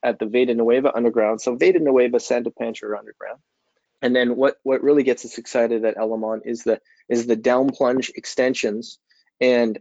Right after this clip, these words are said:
along strike extensions of this high grade open pit that is now two and a half kilometers long. Um, we're mining the Limon Central pit.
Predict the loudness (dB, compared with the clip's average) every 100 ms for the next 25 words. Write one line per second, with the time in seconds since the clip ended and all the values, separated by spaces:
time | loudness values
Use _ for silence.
0 | _ -2 2 2 2 -2 0 0 0 -4
1 | -12 -4 -2 -2 -6 -10 -6 -4 -2 -4
2 | -2 -2 2 0 2 -2 -4 -8 -2 0
3 | 0 _ _ -20 -12 -2 -2 0 2 0
4 | 0 0 2 2 -2 -2 -4 -2 0 0
5 | 0 -2 -2 -2 -2 0 -4 -6 _ _
6 | -20 -20 -10 -2 0 0 -2 -2 2 4
7 | 4 4 4 2 4 2 2 0 2 0
8 | 0 -6 -4 -4 0 2 2 0 -2 -2